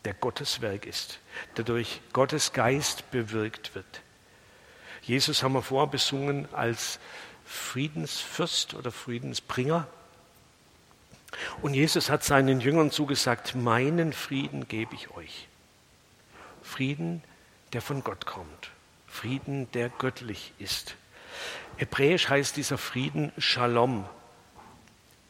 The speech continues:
Und das gleiche Wort, das genauso für politischen wie auch für inneren Frieden steht, heißt auch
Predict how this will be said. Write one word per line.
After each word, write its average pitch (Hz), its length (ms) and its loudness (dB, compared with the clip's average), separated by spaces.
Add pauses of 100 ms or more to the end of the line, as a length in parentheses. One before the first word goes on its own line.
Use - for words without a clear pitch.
(520)
Und 127 100 0
das 123 160 0
gleiche 160 380 6
Wort, 156 200 6
das - 160 2
genauso 135 880 2
für 127 200 -4
politischen 151 720 -2
wie - 140 -4
auch 120 180 -2
für 107 300 -2 (180)
inneren 156 560 2
Frieden 139 460 -4
steht, 113 440 -4 (520)
heißt - 280 -6
auch - 260 -4